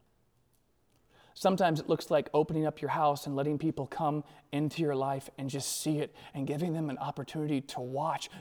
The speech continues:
to watch and see how you treat and interact with your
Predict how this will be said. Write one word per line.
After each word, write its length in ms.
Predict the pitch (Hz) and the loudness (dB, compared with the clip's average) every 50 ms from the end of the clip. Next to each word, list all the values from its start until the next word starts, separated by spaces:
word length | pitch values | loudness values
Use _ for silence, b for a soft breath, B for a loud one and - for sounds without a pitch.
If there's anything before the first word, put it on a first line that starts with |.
| B _ | B _
to 120 | - 156 | -8 -6
watch 440 | 147 135 147 170 202 185 - - - - | -2 0 2 2 0 0 -2 -6 -8 -8
and 120 | 143 139 | -8 -6
see 360 | - - - 202 202 196 180 B B 143 B | -4 -2 0 2 2 2 2 B B -10 B
how 180 | - - 180 | 4 6 6
you 160 | 160 151 143 147 | 6 6 4 2
treat 420 | - - - 220 226 190 - - B B B | 0 2 4 4 4 4 2 -2 B B B
and 80 | - 156 | 2 4
interact 540 | - 170 160 147 147 165 202 226 - - 175 | 6 6 8 10 10 10 10 8 4 4 4
with 320 | 175 165 147 - - - - | 6 6 4 2 -4 -4 4
your 260 | 170 170 165 151 - | 8 10 10 10 10